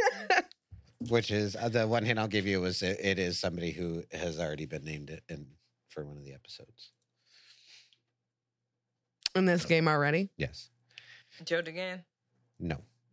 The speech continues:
Speaker 1: Gay, gay titty slap. Mm.
Speaker 2: <laughs> Well,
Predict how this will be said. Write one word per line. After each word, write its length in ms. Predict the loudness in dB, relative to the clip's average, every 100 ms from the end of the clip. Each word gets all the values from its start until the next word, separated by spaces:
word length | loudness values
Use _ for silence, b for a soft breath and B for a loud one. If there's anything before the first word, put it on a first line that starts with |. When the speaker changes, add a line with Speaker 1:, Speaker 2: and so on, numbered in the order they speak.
| _
Speaker 1:
Gay, 180 | -20 -20
gay 200 | -20 -20 -20
titty 220 | -20 -20
slap. 340 | -20 -20 -20 _ _ _ _ _ _ _ _ -18 -18 _ -20 -20 -20 _ _ _ _ _ _ _ _ _ _ _ _ 2
Mm. 400 | 4 6 4 0
Speaker 2:
<laughs> 40 | _ _ _ _ _ _ _ _ -20 _ -16 -16 -20 -20 _ -18 -18 -18 -20 _ -20 _ _ -12 -10
Well, 100 | -8